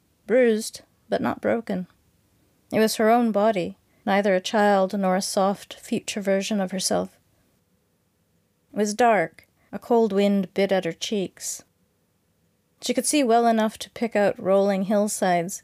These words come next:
that must have been green in daylight, and an indigo blue sky whose stars were half blotted out by clouds. No thick pine forests, no houses or cars.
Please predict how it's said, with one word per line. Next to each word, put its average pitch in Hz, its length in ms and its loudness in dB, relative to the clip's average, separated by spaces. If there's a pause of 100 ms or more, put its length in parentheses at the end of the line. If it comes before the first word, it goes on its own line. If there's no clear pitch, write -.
that - 120 -10
must 226 220 -2
have 202 120 -4
been 180 200 -4
green 208 300 0
in 180 120 -2
daylight, 180 580 0 (220)
and 202 220 -2
an 202 140 0
indigo 214 560 2
blue 190 280 0
sky 185 720 0
whose 180 160 -8
stars 185 500 0
were 185 120 -4
half 185 300 -2
blotted 180 360 0
out 180 220 0
by 180 160 -6
clouds. 185 720 -2 (400)
No 220 200 2
thick - 340 -4
pine 226 340 0
forests, - 840 -8 (240)
no 185 160 0
houses 208 600 0
or 190 80 -6
cars. 196 640 0